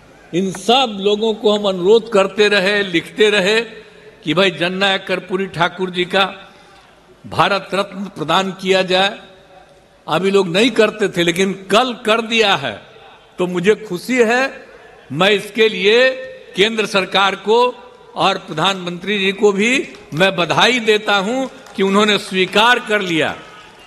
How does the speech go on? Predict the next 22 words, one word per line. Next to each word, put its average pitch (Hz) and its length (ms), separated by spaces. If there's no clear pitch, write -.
अब 170 280
पता 208 360
चल 240 260
गया 240 320
है 190 260
कि 175 120
जननायक 214 720
कर्पूरी 202 500
ठाकुर 202 500
जी 202 160
का 202 200
काम 247 540
इतना 214 400
तेजी 226 380
से 247 220
हुआ 226 340
और 202 200
हम 202 260
लोग 233 200
शुरू 254 400
से 240 200
ही 277 280